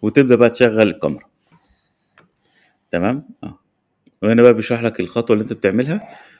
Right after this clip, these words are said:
طبعا الموضوع ده هيعمل مشاكل كتيرة، لأن ممكن حد يستخدمها استخدام خاطئ، فحاولوا إيه، ما حدش يستخدمها استخدام خاطئ. يعني لو أنت زورت حد ورفعت الفيديو ممكن القناة بتاعتك تتقفل لو أنت عملت حاجة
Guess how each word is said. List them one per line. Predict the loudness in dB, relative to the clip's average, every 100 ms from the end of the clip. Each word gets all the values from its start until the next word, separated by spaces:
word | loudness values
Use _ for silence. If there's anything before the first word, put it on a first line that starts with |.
| _
طبعا | 0 2
الموضوع | 2 2 0 0
ده | 0 0
هيعمل | 0 -2 -6
مشاكل | -8 -8 -8 -10
كتيرة، | -8 -4 -4 -6 _ _ _ _ -8
لأن | -4 -4
ممكن | -4
حد | -4 -4 -4
يستخدمها | -8 -6 -6
استخدام | -6 -8 -8 -6
خاطئ، | -6 -10 -10 _ _
فحاولوا | -14 -8 -6 -4 -4 -4
إيه، | -4
ما | -4
حدش | -10
يستخدمها | -8 -8 -10
استخدام | -12 -18 _ -20 _ -10 -10
خاطئ. | -6 -8 -8 -14 _ _ _ _ _ _
يعني | -2 0
لو | 2
أنت | 0 0
زورت | 2 2 0 -8
حد | -6 0 -2 -2 _ -12
ورفعت | -8 -4 -4 -2 -2
الفيديو | -4 -6 -4 -2
ممكن | -4 -6 -6 -6
القناة | -8 -6 -6
بتاعتك | -6 -10 -12
تتقفل | _ -8 -4 -2 -4 _ _ _ _ -2
لو | 0
أنت | 0 0
عملت | 0 0 -2 -4 -4
حاجة | -2 0 0 -2